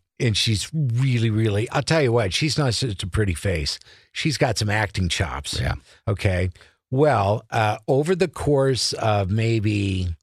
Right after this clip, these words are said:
Speaker 1: I don't know, eight years or so, I have had a little side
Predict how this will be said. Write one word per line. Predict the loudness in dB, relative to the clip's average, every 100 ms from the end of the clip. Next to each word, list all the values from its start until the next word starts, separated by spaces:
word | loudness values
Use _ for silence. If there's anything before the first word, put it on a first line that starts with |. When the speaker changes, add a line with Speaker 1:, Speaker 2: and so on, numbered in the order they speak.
| _ _ _ -4
Speaker 1:
I | 0
don't | 0
know, | 0 -2 -2
eight | -2 0
years | 2 2 2
or | 0
so, | 2 2 2 0 -4 _ _ _ _ -2
I | 0 2 2
have | 2 2 0 0 -4 -14 _ _ _ _ _ _ _ _
had | 0 2 2
a |
little | 2 2
side | 0 2 2 2 0